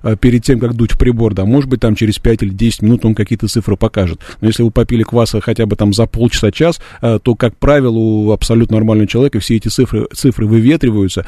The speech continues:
и следов не останется. Поэтому, если прибор чего-то обнаруживает, э, ну, допустим, после кваса, допустим, вы уверены, что вы ничего не пили, и прибор чего-то показал там чуть выше, э, ни-, ниже, низшей планки, да, а доказывать, что вы пили только квас, бесполезно, никого это не интересует. Интересуют только цифры на приборе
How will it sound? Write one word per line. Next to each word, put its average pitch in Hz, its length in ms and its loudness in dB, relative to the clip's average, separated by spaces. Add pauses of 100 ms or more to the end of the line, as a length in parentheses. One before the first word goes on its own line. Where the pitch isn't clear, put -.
(120)
и 113 100 -4
следов 110 380 -2
не 107 100 2
останется. 87 540 -4
Поэтому, 98 380 -2
если 107 180 -2
прибор 113 340 0
чего-то 110 340 0
обнаруживает, 104 640 0 (300)
э, 95 180 0
ну, 117 80 4
допустим, 127 400 0
после 110 240 0
кваса, 104 220 -2
допустим, 123 400 0
вы 107 60 0
уверены, 123 280 4
что 107 140 -4
вы 104 100 0
ничего 107 320 0
не 101 120 0
пили, 156 300 0 (200)
и - 80 -6
прибор 110 340 0
чего-то 110 340 -2
показал 107 400 -2
там 104 160 0
чуть 98 200 -4
выше, 104 400 0 (260)
э, 95 360 0
ни-, 107 180 4
ниже, 110 500 2
низшей 113 320 0
планки, 92 300 0
да, 98 220 -2 (220)
а 98 120 0
доказывать, 120 560 0
что - 160 0
вы 117 100 4
пили 120 220 2
только 113 280 0
квас, 135 240 0
бесполезно, 117 520 0
никого 107 320 0
это 110 120 -2
не 101 180 2
интересует. 85 500 -4
Интересуют 104 420 0
только 110 240 0
цифры 107 300 0
на 95 100 0
приборе 143 480 2